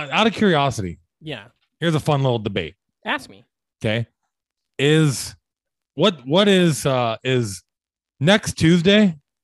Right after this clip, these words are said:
Speaker 1: Okay. You with me?
Speaker 2: Oh, I, I hear what, I know where we're going with this already.
Speaker 1: Is next Tuesday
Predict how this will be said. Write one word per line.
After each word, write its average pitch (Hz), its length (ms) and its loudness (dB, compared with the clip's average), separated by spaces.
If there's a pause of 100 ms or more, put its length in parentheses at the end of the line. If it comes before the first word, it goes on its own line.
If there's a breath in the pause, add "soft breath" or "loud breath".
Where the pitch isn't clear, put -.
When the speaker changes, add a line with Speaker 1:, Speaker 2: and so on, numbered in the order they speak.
(240)
Speaker 1:
Okay. 143 340 2 (240)
You 117 100 0
with 139 180 2
me? 175 60 4
Speaker 2:
Oh, 180 160 4
I, 175 340 -4
I 208 60 -4
hear 208 140 -6
what, 147 200 -8
I 165 80 -4
know 180 140 -4
where 135 140 -4
we're 113 120 -8
going 113 200 -12
with 110 100 -16
this 120 140 -18
already. 135 160 -2
Speaker 1:
Is 147 160 4
next 190 420 -2
Tuesday 123 680 0